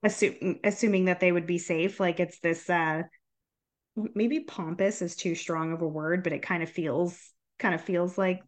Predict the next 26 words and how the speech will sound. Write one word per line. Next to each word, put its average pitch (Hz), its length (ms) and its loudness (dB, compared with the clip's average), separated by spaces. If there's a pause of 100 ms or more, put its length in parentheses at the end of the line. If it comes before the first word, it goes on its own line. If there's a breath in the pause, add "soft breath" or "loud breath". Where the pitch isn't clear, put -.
that. 196 420 6
But 170 240 2
I'll 185 180 4
give 180 180 0
them, 180 320 0
I'll 247 120 0
give 349 120 0
them 294 120 2
a 220 80 4
little 214 180 4
bit 214 120 2
of 202 40 0
pass 208 400 4
since 190 180 -2
I 175 60 4
love 175 240 2
the 180 80 0
movie. 202 600 2 (640 loud breath)
Um, 185 800 4 (3000)
I, 233 720 6
I - 0 - (200)
wanna 220 300 4
talk 233 240 2
about 196 220 2
this 180 180 -2
couple 170 520 -2